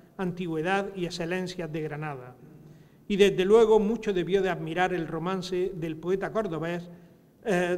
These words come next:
don Agustín Collado del Hierro, el autor del más extenso poema descriptivo dedicado a Granada en los siglos de oro.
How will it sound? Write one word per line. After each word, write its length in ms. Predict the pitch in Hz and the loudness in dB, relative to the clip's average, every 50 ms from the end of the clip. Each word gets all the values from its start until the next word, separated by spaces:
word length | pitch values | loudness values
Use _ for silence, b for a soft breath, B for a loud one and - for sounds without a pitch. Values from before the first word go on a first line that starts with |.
| 175 156 | 0 0
don 180 | 190 190 180 170 | 0 2 2 0
Agustín 400 | 165 156 156 156 - 214 220 202 | -2 -4 -6 -6 -4 -4 -2 -2
Collado 380 | - 185 170 180 180 180 180 | -2 -2 0 0 0 0 0
del 260 | 170 165 160 165 180 | 0 -2 -2 -2 0
Hierro, 420 | 190 214 214 185 147 147 147 156 - - | 2 2 2 2 -2 -6 -10 -10 -10 -8
el 160 | 170 160 160 | -8 -6 -6
autor 400 | 160 160 156 208 208 214 202 180 | -6 -4 -2 0 0 0 0 0
del 160 | 185 170 170 | -2 -2 -2
más 260 | 175 196 202 196 - | -2 -4 -4 -4 -6
extenso 480 | 180 - - 196 196 190 196 196 175 143 | -6 -2 0 2 2 2 2 -2 -2 -2
poema 320 | 175 180 190 190 190 185 | -2 -2 0 0 -2 -2
descriptivo 640 | 180 170 175 175 175 170 175 175 190 185 160 175 170 | -4 -6 -6 -8 -8 -8 -8 -8 -8 -6 -6 -6 -6
dedicado 480 | 160 156 147 147 147 - 175 170 170 160 | -6 -8 -8 -10 -8 -6 -4 -4 -2 -4
a 80 | 156 | -4
Granada 580 | 151 143 147 151 165 165 165 165 170 175 170 170 | -6 -8 -8 -8 -8 -8 -8 -8 -8 -10 -10 -10
en 140 | 160 151 151 | -10 -10 -10
los 140 | 139 - | -12 -10
siglos 420 | - 175 165 151 156 151 160 151 139 | -10 -10 -8 -8 -8 -8 -8 -10 -10
de 140 | 135 143 143 | -10 -10 -10
oro. 180 | 139 131 123 | -10 -12 -14